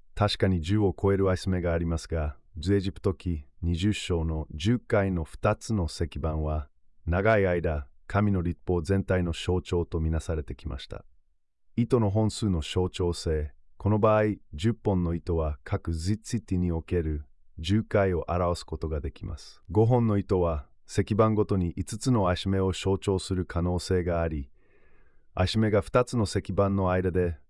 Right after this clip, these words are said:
どのように分けられていたかは明確には知られていません。多くの人が証拠なく、一つの石板には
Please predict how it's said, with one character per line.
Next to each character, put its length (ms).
ど 140
の 120
よ 140
う 60
に 80
分 180
け 100
ら 120
れ 80
て 140
い 60
た 160
か 140
は 280
明 180
確 260
に 100
は 100
知 140
ら 120
れ 80
て 100
い 80
ま 140
せ 140
ん。 180
多 160
く 140
の 120
人 200
が 300
証 280
拠 140
な 140
く、 300
一 220
つ 120
の 100
石 140
板 260
に 160
は 280